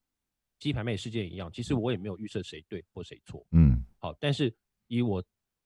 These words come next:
Speaker 1: 我身为一个主管，我必须持平地来看这件事情，
Speaker 2: 嗯。
Speaker 1: 所以我把两边都叫过来问。
Speaker 2: 嗯。
Speaker 1: 其实问一问，我发觉他好像其实是，原来是办公室的恋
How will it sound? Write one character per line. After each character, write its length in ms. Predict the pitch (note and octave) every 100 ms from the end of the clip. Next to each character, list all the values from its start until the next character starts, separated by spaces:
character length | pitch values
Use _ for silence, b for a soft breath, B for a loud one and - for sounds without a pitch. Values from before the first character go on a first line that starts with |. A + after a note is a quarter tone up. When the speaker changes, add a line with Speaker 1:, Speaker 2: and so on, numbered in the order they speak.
| _
Speaker 1:
我 140 | A#2+
身 220 | G#2+ - D#3
为 140 | B2
一 40 |
个 120 | C3 A#2
主 160 | A2
管， 140 | G#2+ F#2
我 100 | F2+
必 100 | C3
须 100 | C3+
持 320 | - - G#2+
平 200 | G#2 F#2
地 100 | F#2
来 220 | E2 D#2+
看 180 | - F#2
这 100 | F2+
件 160 | E2+
事 200 | E2 -
情， 160 | E2+ F#2
Speaker 2:
嗯。 160 | E2+ C2+
Speaker 1:
所 60 |
以 20 | A2+
我 80 |
把 140 | B2 A2+
两 180 | D2+ D2
边 100 | G2
都 80 | G2+
叫 200 | A2 -
过 120 | F#2
来 120 | C#2+
问。 220 | D#2 F2+ - _
Speaker 2:
嗯。 260 | E2+ D#2 C2 - _
Speaker 1:
其 100 | -
实 100 | B2+
问 180 | C3 D3
一 60 | A2
问， 260 | B2 G2+
我 120 | F2
发 240 | F2 A2+ A2+
觉 360 | - D#2 C#2+ - _ _ _ _ _ _ _ _ _ _ _ _
他 140 | - B2+
好 120 | F#2
像 100 | G#2+
其 140 | -
实 80 | F2
是， 220 | E2 G#2
原 180 | F2 F2
来 100 | F2
是 120 | E2+ G2+
办 180 | G#2+
公 120 | F2+ F#2
室 160 | -
的 80 | D#2+
恋 200 | D#2+ E2+